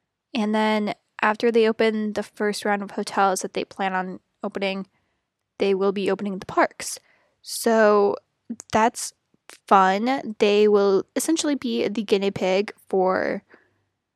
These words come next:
what it will look like when parks reopen in Orlando, because on July eleventh, Disney World will be opening Magic Kingdom and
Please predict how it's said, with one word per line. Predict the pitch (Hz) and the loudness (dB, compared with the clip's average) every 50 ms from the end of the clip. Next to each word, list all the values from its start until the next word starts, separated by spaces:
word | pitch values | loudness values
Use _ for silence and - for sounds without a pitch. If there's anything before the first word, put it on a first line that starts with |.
| _ _ _ _ _ | _ _ _ _ _
what | - 208 202 226 196 202 208 202 | -12 -10 -2 0 2 2 4 4
it | 202 190 | 2 2
will | 185 190 | 2 0
look | 190 190 185 - - | -2 -4 -4 -4 -2
like | 196 190 196 202 196 - | 0 0 0 -2 -2 -4
when | 202 196 208 190 180 180 180 175 180 - - - _ | -2 -2 0 0 0 -2 -4 -6 -8 -10 -14 -12 _
parks | - 214 196 190 - - - | -6 -6 -6 -6 -6 -6 -4
reopen | 190 185 180 185 190 - 247 262 294 330 311 285 - _ | -2 0 0 0 2 2 2 2 2 2 -2 -4 -8 _
in | - 220 214 208 208 | -10 -8 -6 -6 -6
Orlando, | - 214 208 202 202 202 202 202 220 233 247 254 269 277 - _ _ _ _ _ _ _ _ _ _ _ | -6 -4 -4 -4 -4 -4 -4 -4 -2 0 2 2 0 0 -2 _ _ _ _ _ _ _ _ _ _ _
because | - 233 214 - - 226 220 214 214 214 214 208 - - _ _ _ _ _ _ _ _ _ - | -6 -6 -6 -2 0 0 2 2 2 2 0 0 -2 -8 _ _ _ _ _ _ _ _ _ -8
on | - 220 208 208 | -4 -2 -2 -2
July | 208 214 208 214 196 196 | -2 0 0 0 0 0
eleventh, | 196 190 190 220 254 302 320 269 220 196 233 262 - - - _ - - _ _ | 0 -2 -2 0 0 0 2 2 0 0 -2 -4 -8 -10 -14 _ -18 -20 _ _
Disney | - 262 302 - 302 247 | 0 0 2 2 0 0
World | - - - - - | 0 -2 -2 -4 -2
will | - 202 196 190 | -2 0 0 0
be | 208 220 - | -2 -2 -2
opening | 202 190 - 214 196 190 196 208 208 - - _ _ - | -2 -2 -2 -2 -4 -4 -4 -6 -8 -10 -14 _ _ -6
Magic | 233 226 233 247 - - - | -2 -2 0 0 -2 -4 -8
Kingdom | - - 247 247 269 269 262 - - | -8 -8 -4 -2 -2 -2 -2 -4 -6
and | 262 254 190 | -6 -6 -8